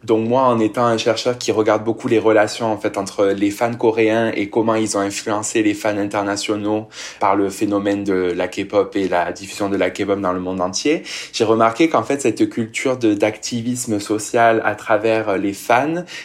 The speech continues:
euh, c'est quelque chose qui a été en quelque sorte pas vraiment hérité, mais influencé, je dirais.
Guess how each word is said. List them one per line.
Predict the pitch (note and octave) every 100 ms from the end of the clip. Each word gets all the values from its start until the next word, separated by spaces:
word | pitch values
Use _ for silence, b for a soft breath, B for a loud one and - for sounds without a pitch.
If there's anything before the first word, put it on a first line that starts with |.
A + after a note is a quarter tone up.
| B
euh, | G#2 G2+ G2
c'est | - - G#2+
quelque | - C3+ C3+
chose | B2+ D3+
qui | B2+
a |
été | G#2+
en | G#2+
quelque | A2 -
sorte | - C#3+ - _ _
pas | C3
vraiment | C3 B2+ B2+
hérité, | B2 A#2+ C3+ C#3 D#3
mais | B2 A2
influencé, | A#2+ - B2+ A#2 - G#2
je | G2+
dirais. | F#2+ F2+ E2+ G#2+